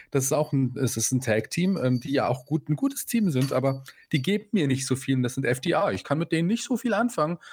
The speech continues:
Ähm, vielleicht kommt da noch mehr, aber so richtig haben sie mich jetzt bei A E W nicht überzeugt, bei der W W E nicht überzeugt. Die hatten ein paar sehr coole Matches bei N X T, ähm, hatten auch gute Matches jetzt bei, bei A E W, aber so ansonsten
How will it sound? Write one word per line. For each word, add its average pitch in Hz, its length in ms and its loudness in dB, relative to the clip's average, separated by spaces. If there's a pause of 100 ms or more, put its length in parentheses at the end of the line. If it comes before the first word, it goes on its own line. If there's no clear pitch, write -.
(160)
Ähm, 135 140 0
vielleicht 151 300 0
kommt 190 180 -2
da 185 60 2
noch 156 180 0
mehr, 185 280 2
aber 147 220 0
so 147 300 2
richtig 160 460 0
haben 147 140 2
sie 135 100 -2
mich 147 180 0
jetzt 139 300 -2 (180)
bei 131 100 0
A 92 40 0
E 110 240 -2
W 156 260 0
nicht 160 200 -4
überzeugt, 151 520 0 (300)
bei 131 80 2
der 123 160 2
W 107 140 2
W 104 60 0
E 98 180 0
nicht 135 160 2
überzeugt. 151 480 0
Die 139 80 2
hatten 135 160 0
ein 131 60 2
paar 127 140 0
sehr 123 200 2
coole 147 240 0
Matches 135 320 0
bei 120 100 0
N 104 80 -2
X 113 240 -6
T, 185 260 -2 (400)
ähm, 131 220 2
hatten 139 240 0
auch - 240 0
gute 131 240 0
Matches 107 340 0
jetzt - 220 -2
bei, 95 400 0
bei 90 340 -2
A 92 60 -6
E 101 100 -2
W, 139 280 0
aber 92 200 2
so 104 200 -2
ansonsten 98 640 -2